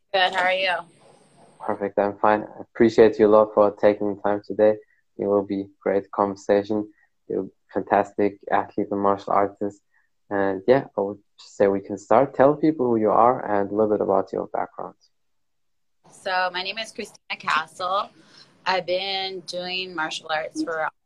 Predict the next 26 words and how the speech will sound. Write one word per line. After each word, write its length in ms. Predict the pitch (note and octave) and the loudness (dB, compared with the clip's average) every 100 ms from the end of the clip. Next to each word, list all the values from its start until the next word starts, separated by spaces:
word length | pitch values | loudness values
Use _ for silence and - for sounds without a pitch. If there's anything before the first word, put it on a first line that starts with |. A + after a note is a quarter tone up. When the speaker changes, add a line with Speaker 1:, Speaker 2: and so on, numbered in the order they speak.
| - | -20
Speaker 1:
almost 160 | - | -14
eighteen 420 | - - - D#4+ | -12 -12 -14 -18
years. 500 | D4 C#3+ D3+ D3+ - | -16 -14 -12 -12 -12
Um, 840 | D#3 C#3+ D#3 D#3 D3+ D3 D3 D3 - | -10 -6 -2 -2 -2 -4 -6 -8 -12
I 80 | D#3 | -14
started 460 | - E3+ - F3 | -12 -12 -6 -6
in 240 | D#3+ D#3 D#3 | -6 -10 -10
Hapkido, 800 | C3+ - - E3 E3 D#3+ D#3 D#3 | -10 -10 -8 -4 -2 0 0 -2
which 200 | D3 - | -8 -12
is 140 | D3+ | -10
a 60 | C#3 | -12
Korean 360 | - D#3+ E3 | -10 -10 -8
martial 380 | D3+ D3+ D3+ D3+ | -4 -4 -4 -6
art. 280 | C3+ C3+ D3 _ _ _ _ _ _ | -4 -4 -6 _ _ _ _ _ _
And 240 | F3 E3 E3 | -2 -2 -2
then 440 | D#3+ D#3 D#3 D#3 - | -2 0 0 -2 -4
I 640 | D#3 D3+ D3+ D3 D3 C#3+ - _ _ _ - - | -2 0 2 2 0 -4 -10 _ _ _ -20 -10
did 200 | - G3 | -6 0
that 280 | G3 F3 - | 2 2 0
for 120 | F3 | -8
probably 340 | - D#3 D#3+ | -4 -2 -2
about 320 | D#3 D3+ C#3+ - | -2 -2 -4 -2
five 320 | D#3+ D#3+ D#3 | 0 0 -2
years 260 | D#3 D#3 | -8 -8
or 120 | F3 E3+ | -6 -8
so. 520 | - D#3+ D#3+ D#3+ | -6 -4 -2 -4